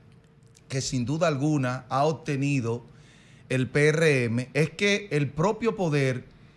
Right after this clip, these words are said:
tiene sus pros y sus contras,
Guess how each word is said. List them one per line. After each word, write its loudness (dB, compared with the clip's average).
tiene 0
sus -4
pros 2
y -4
sus -4
contras, 0